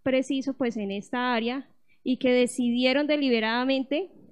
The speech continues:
ya, <laughs> decidieron deliberadamente dedicar sus vidas completamente al Señor, ¿sí? Yo he visto un ejemplo, por lo menos, de Nancy DeMoss,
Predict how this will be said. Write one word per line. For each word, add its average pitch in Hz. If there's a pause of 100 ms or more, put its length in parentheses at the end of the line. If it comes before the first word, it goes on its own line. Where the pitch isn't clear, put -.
(300)
ya, 240
<laughs> -
decidieron 277
deliberadamente 285
dedicar 247
sus 247
vidas 285
completamente 240
al 254
Señor, 202
¿sí? 262
Yo 277 (480)
he 262
visto 294
un 302
ejemplo, 269
por 269
lo 220
menos, 214 (920)
de 254
Nancy 277
DeMoss, 285